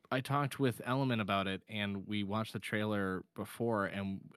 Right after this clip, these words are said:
um, or at least I, I know I have. It looks, the premise looks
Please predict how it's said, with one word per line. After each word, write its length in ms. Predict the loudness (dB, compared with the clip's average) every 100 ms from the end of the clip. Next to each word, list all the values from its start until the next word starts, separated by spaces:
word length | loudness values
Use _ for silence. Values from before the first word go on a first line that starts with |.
| -12
um, 300 | -8 -6 -6
or 160 | 0 2
at 80 | 4
least 200 | 2 2
I, 260 | 2 2 2
I 140 | 4
know 140 | 4 6
I 180 | 4 4
have. 420 | 0 -2 -2 -2
It 100 | -2
looks, 520 | 0 4 4 2 -4 -6 -16 -20 _ _ _ _ _ _ _ _ _ _ _ 0
the 140 | 0
premise 480 | 4 2 6 4 6
looks 180 | 4